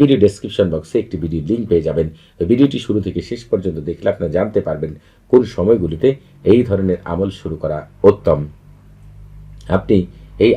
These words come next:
আমলটি করার জন্য এশার নামাজ পড়বেন এবং প্রথমেই দুই রাকাত সালাতুল হাজাত নামাজ আদায় করবেন। নামাজ আদায় করার পরে আপনি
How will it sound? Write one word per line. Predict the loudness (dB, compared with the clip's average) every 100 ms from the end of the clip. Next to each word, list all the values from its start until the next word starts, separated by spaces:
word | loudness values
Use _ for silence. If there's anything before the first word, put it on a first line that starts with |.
| 2
আমলটি | 0 -2 -2
করার | 0 0 0
জন্য | 0 0 -4 -8 -20 -20 -6 0
এশার | 2 2 0 0
নামাজ | -2 -4 -8 _
পড়বেন | 2 8 8 6 -4 _ -6
এবং | 0 0 -2 -12 _ _ _
প্রথমেই | 4 4 2 2 -2 -8 2
দুই | 6 6
রাকাত | 4 0 -8 _ _ _
সালাতুল | -18 -4 2 2 0 -4
হাজাত | 2 2 2 -2 -2
নামাজ | 2 2 2
আদায় | 0 -4
করবেন। | -2 0 0 -6 _ _ _
নামাজ | 2 4 6 4 2 2
আদায় | 4 4
করার | 0 -4 4
পরে | 8 8 4 -8 _ -4 -4
আপনি | 0